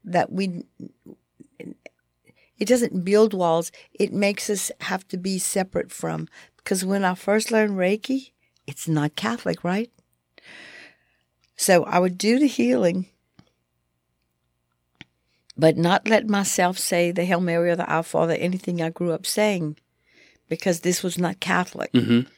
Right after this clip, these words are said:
Speaker 1: Well, hello, if I'm Catholic, what difference does it make what I say?
Speaker 2: Yeah.
Speaker 1: So then it, I did it for some lo-, some while, and then I started to realize that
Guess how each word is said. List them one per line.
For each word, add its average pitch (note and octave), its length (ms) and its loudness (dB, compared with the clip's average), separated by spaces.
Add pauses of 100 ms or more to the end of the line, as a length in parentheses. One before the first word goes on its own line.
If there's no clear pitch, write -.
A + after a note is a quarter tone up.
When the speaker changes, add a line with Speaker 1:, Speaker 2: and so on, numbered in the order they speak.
(260)
Speaker 1:
Well, F#3+ 120 -2
hello, F#3 280 4
if D3+ 140 0
I'm D3+ 100 -4
Catholic, - 540 -6
what D#3+ 120 -2
difference D3+ 340 -2
does C#3+ 180 0
it D3+ 80 -2
make D#3 200 0
what D3 120 -2
I C3+ 60 0
say? - 220 -4
Speaker 2:
Yeah. G#2+ 300 8 (580)
Speaker 1:
So G3 220 2
then F#3 200 2
it, D#3 260 -2
I F3 100 2
did G3+ 300 2
it - 160 4
for F#3 240 2
some E3 340 2
lo-, D#3+ 220 2
some G#3 260 2
while, E3+ 420 0 (380)
and E3 140 0
then F3 220 4
I E3 120 2
started F3 460 0
to E3+ 160 -4
realize F3 680 2
that F#3 280 -8